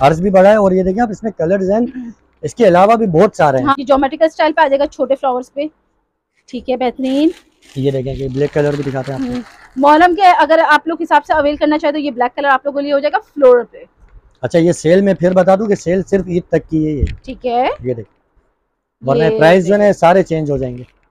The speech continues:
Speaker 2: सही है, ये, ये भी बहुत प्यारा लग रहा है। ये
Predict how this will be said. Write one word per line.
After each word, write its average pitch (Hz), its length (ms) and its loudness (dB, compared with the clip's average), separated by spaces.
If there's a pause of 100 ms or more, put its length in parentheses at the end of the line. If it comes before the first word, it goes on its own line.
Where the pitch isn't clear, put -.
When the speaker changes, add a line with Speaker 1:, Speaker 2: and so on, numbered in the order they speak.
(180)
Speaker 2:
सही 190 460 -14
है, 180 60 -18 (360)
ये, 262 100 -4 (300)
ये 247 120 -6
भी 294 80 -8
बहुत 240 260 -8
प्यारा 214 180 -12
लग 214 100 -16
रहा 226 100 -12
है। 277 60 -10
ये 185 80 -10